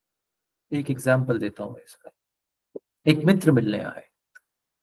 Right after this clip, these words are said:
उन्होंने कहा, "बचपन से मैंने ये साधा कि मुझे सत्य बोलना है हर परिस्थिति में।" फिर मैं व्यापार के क्षेत्र में उतरा। कई साल मुझे सभी लोग आके ये बोलते रहे कि ये तुम्हारी negative tendency है,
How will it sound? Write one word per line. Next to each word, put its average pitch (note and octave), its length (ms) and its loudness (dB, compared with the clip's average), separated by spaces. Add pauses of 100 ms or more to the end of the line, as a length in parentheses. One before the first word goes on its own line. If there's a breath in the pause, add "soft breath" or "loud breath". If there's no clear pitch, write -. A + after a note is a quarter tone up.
(140)
उन्होंने G#3 260 10
कहा, A3 120 10
"बचपन A3+ 520 4
से G3+ 220 0
मैंने D#3+ 280 -2
ये D#3+ 200 0
साधा B2 580 0
कि D3 160 -10
मुझे C#3+ 200 -8
सत्य D3+ 320 -6
बोलना A#2+ 300 -4
है C3 100 -2
हर B2 140 -4
परिस्थिति - 640 -10
में।" - 60 -20 (1400 loud breath)
फिर G#3 120 10
मैं G#3 140 10
व्यापार C#3 440 8
के C3 120 -4
क्षेत्र A#2+ 340 -8
में A2+ 100 -10
उतरा। - 360 -14 (1800)
कई B3+ 280 12
साल F#3 540 4 (680)
मुझे E3 240 -4
सभी G3 380 -2
लोग A3 220 0
आके D#3 220 0
ये D3 100 -4
बोलते B2+ 320 -8
रहे C#3+ 320 -6
कि F3 220 -14
ये D#3+ 160 -4
तुम्हारी D#3+ 360 -4
negative C3 400 -4
tendency G#2 560 -10
है, - 80 -20